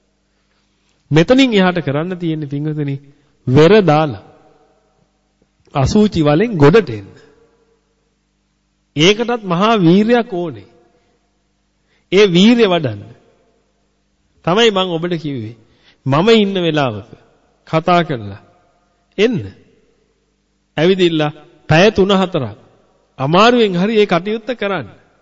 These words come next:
ලේසි වැඩක් නෙමෙයි. මේ කියන දේ ලේසි වැඩක් නෙමෙයි. පළවෙනි ප්‍රශ්න වලට මම උත්තර දෙන්නේ නැහැ. පළවෙනිදම කියන්නේ මොකක්ද? හිත දුවනවනේ.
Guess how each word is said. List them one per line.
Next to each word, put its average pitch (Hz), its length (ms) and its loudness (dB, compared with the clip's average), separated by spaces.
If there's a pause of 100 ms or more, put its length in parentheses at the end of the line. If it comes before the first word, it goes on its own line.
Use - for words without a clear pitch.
(220)
ලේසි 170 340 -8
වැඩක් 220 300 0
නෙමෙයි. 226 440 -2 (1200)
මේ 165 140 0
කියන 160 280 0
දේ 190 200 4
ලේසි 185 320 -2
වැඩක් 220 280 -2
නෙමෙයි. 190 360 -14 (1600)
පළවෙනි 240 460 2
ප්‍රශ්න 175 320 0
වලට 240 240 2
මම 247 200 0
උත්තර 240 320 0
දෙන්නේ 262 320 -2
නැහැ. - 280 -4 (1400)
පළවෙනිදම 196 440 4
කියන්නේ 208 340 2
මොකක්ද? 233 280 -2 (480)
හිත 165 200 -2
දුවනවනේ. 151 680 -6